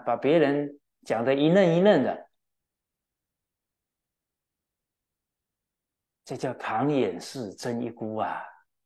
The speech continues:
佛门啊，有一个罪啊，大家要注意，注意啊。啊，一般呢，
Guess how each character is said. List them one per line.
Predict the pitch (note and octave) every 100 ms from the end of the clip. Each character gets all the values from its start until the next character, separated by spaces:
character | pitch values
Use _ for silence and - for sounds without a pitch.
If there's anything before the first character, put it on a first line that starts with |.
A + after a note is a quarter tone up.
| _ _ _ _ _ _ _ _ _ _ _ _ _ _ _ _ _ _ _ _ _ _ _ _ _ _ _ _ _ _ _ _ _ _ _ _
佛 | C3 D#3
门 | D#3+ A2 A2
啊， | G#2+ F#2 -
有 | A2
一 | C3+
个 | D3 C#3+
罪 | - E3 A2+
啊， | F2 - - -
大 | C3+
家 | A#2 B2
要 | B2+ A2+
注 | - A#2
意， | A2 G2
注 | A#2 G2+
意 | F#2+ F2
啊。 | E2 - _ _ _ _ _ _ _ _ _ _ _ _ _ _ _ _ _ _ _ _
啊， | - - -
一 | G3+
般 | - F3+ F#3+
呢， | F3+ E3